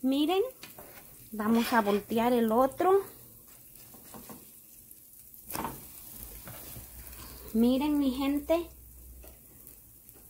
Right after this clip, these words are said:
sale un olorcito bien, bien rico, mi gente.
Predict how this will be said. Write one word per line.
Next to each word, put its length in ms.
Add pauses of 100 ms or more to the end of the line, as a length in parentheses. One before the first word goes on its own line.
(140)
sale 520
un 240
olorcito 840
bien, 680
bien 460
rico, 460
mi 160
gente. 640